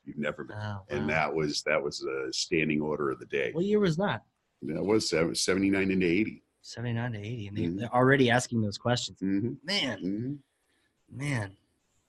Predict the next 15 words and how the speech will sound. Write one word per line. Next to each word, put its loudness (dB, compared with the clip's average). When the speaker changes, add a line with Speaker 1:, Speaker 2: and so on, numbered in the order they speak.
Speaker 1:
But 2
you're 4
right. 4
It's, -10
it -2
was 0
still 0
Speaker 2:
Good 0
training. -2
Speaker 1:
Yeah, -4
it -4
was -4
still -4
good, -6
solid, -4